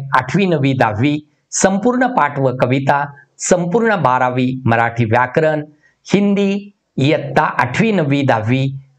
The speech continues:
बारावी साठी जे संपूर्ण हिंदी व्याकरण आहे ते, आणि इयत्ता दहावीचे सर्व पाठ आणि कविता, तसेच इतर मध्ये others current affairs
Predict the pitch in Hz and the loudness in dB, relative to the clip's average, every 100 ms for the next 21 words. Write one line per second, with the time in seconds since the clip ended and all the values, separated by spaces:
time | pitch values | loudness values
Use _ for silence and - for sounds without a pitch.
0 | - 117 123 135 143 143 151 - - - | -2 0 2 0 0 -2 -4 -8 -6 -2
1 | 120 120 127 120 131 - - 117 143 143 | 0 0 -2 -4 -8 -12 -4 0 0 0
2 | - 147 170 220 233 226 170 156 160 156 | 0 0 2 0 0 0 0 0 2 2
3 | 131 120 160 175 147 131 135 135 160 160 | 0 0 0 0 0 0 -2 0 0 -2
4 | - _ _ _ - 208 247 254 175 165 | -8 _ _ _ 0 0 0 0 0 0
5 | - 160 135 127 117 - - 143 127 117 | 0 0 2 0 0 -2 0 0 0 -2
6 | - _ - - 220 208 208 143 139 135 | -12 _ -4 0 2 0 0 0 -2 -4
7 | 135 - 123 123 123 135 139 160 165 160 | -8 -2 0 0 0 0 0 2 2 0
8 | 160 160 _ _ - 170 170 226 226 - | -4 -12 _ _ -2 0 2 0 -2 -8
9 | - _ _ - 151 - 262 226 160 131 | -12 _ _ -2 -2 0 0 2 0 0
10 | 123 123 - - _ - 127 143 160 160 | 0 -2 -8 -18 _ -2 0 2 0 -2
11 | - - 220 214 226 - 135 139 135 135 | -8 -2 0 2 0 -2 0 2 2 0